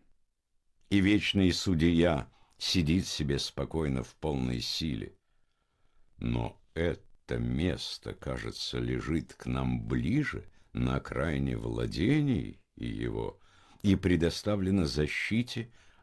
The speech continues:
одних лишь обитателей своих.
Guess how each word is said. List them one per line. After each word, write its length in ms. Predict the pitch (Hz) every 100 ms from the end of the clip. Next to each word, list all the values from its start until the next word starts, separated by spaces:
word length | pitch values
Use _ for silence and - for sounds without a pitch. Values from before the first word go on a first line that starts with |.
| -
одних 520 | 73 64 65 92 -
лишь 340 | 98 92 - -
обитателей 1000 | 87 73 92 95 151 147 - 62 57 53
своих. 720 | - - 55 50 50 - -